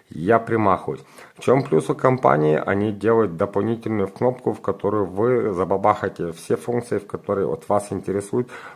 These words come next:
Тут им плюс. У нас в питание из U S B C идёт. И в чём прикол, что вот нет ни заглушек, ничего. Заглушки — единственное, где присутствует у нас в, в конечном итоге, вот только вот здесь.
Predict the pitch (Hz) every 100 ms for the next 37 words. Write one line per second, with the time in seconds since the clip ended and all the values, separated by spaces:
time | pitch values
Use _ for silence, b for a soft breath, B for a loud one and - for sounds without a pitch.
0 | _ - 110 - 117 - 104 98 90 101
1 | 104 - - - 104 - 113 123 120 98
2 | 80 - - 95 98 - B B B B
3 | - - 98 92 101 98 - 147 - 117
4 | 95 92 - 78 110 120 123 - - -
5 | - 98 98 117 123 113 92 101 107 107
6 | 101 147 120 - 101 98 - 98 80 B
7 | B B - 95 104 143 190 - 180 190
8 | 98 104 135 131 110 92 87 113 120 98
9 | 104 135 147 165 165 143 135 127 - -
10 | - - - 98 104 107 107 101 98 123
11 | 131 127 - - - 113 113 113 - 90
12 | 71 78 92